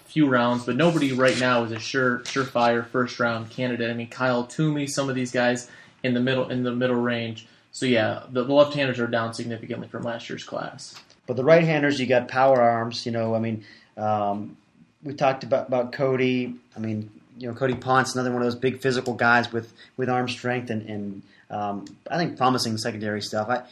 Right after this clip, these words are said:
Speaker 2: you know, it's hard, Division two competition. Um, I mean, he really made his money this summer. He's, he's
Speaker 1: Yep.
Speaker 2: gotta perform this spring, and he probably will. But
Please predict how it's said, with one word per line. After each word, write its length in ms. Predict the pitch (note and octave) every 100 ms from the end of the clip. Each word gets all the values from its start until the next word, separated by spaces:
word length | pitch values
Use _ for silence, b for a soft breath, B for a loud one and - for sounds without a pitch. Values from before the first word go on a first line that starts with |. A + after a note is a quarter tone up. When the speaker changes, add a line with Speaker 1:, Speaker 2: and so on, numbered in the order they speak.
| B B
Speaker 2:
you 220 | D#3 F3
know, 120 | C#3+
it's 520 | C#3+ D3+ G#2+ B2 D3 C#3
hard, 440 | E3 F3 F3+ - -
Division 300 | C3+ D#3+ -
two 140 | E3
competition. 760 | D#3+ D3 - C3+ D#3+ D#3 D#3 D#3 - b b
Um, 260 | A#2+ A#2+ A2+
I 60 | A#2+
mean, 160 | A#2+
he 240 | B2 C#3 B2+
really 240 | D3+ C3
made 240 | A#2 C3+
his 100 | B2+
money 220 | A#2 A#2+ A#2
this 240 | A2 -
summer. 320 | A2 G2 G2 _ b b
He's, 120 | A#2+
he's 80 | C3+
Speaker 1:
Yep. 100 | A#2+
Speaker 2:
gotta 140 | D3 C3
perform 400 | C3+ - B2+ A#2+
this 140 | A#2
spring, 320 | - A#2 A#2+
and 80 | C3
he 60 | A#2+
probably 340 | B2+ A2 A2
will. 320 | G#2+ C#3+ A#2+
But 180 | A#2 A#2